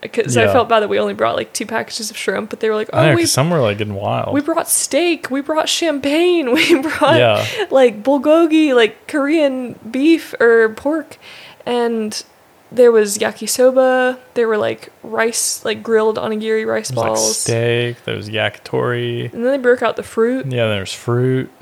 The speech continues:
Speaker 1: <laughs>
Speaker 2: It was wild.
Speaker 1: Yeah, I was so full. And then we went swimming,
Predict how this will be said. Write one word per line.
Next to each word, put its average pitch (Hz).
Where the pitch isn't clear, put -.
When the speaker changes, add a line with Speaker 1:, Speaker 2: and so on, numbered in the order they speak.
Speaker 1:
<laughs> -
Speaker 2:
It 254
was 135
wild. 107
Speaker 1:
Yeah, 247
I 220
was 311
so 254
full. 247
And 233
then 226
we 214
went 208
swimming, 220